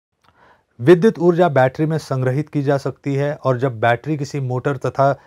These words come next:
दिए से जोड़े जाने पर यह ऊर्जा इस्तेमाल की जा सकती है। विद्युत ऊर्जा गरजने वाले बादलों में भी होती है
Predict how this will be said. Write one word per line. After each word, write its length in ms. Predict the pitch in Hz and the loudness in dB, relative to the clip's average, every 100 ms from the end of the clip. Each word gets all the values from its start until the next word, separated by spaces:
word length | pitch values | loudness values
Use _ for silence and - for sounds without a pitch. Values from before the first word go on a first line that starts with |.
| _ | _
दिए 280 | 123 139 165 | -6 0 2
से 160 | 175 160 | 2 -2
जोड़े 260 | 139 135 | -2 -2
जाने 300 | 117 113 123 | -2 -4 -4
पर 260 | 151 127 104 - _ _ _ _ _ _ | -4 -6 -10 -16 _ _ _ _ _ _
यह 160 | 135 131 | 0 0
ऊर्जा 460 | 135 123 120 147 147 | 0 -2 2 2 0
इस्तेमाल 420 | 131 - 127 135 147 | -8 -6 -2 -2 -2
की 140 | 139 | -6
जा 140 | 117 | -6
सकती 380 | 107 110 - 120 - | -6 -8 -12 -16 -16
है। 80 | _ _ _ _ _ _ _ _ _ _ _ _ _ _ _ _ _ - | _ _ _ _ _ _ _ _ _ _ _ _ _ _ _ _ _ 2
विद्युत 400 | 180 190 247 - | 4 6 2 2
ऊर्जा 460 | 175 165 147 160 | 2 4 4 4
गरजने 460 | 165 131 151 165 160 | 4 2 2 2 -2
वाले 280 | 147 135 147 | 0 2 2
बादलों 460 | 123 117 127 135 | 2 2 0 -2
में 180 | 143 156 | -2 -2
भी 120 | 139 | -2
होती 440 | 135 117 123 - 170 | -4 -4 -8 -4 -6
है 260 | 107 107 | -6 -12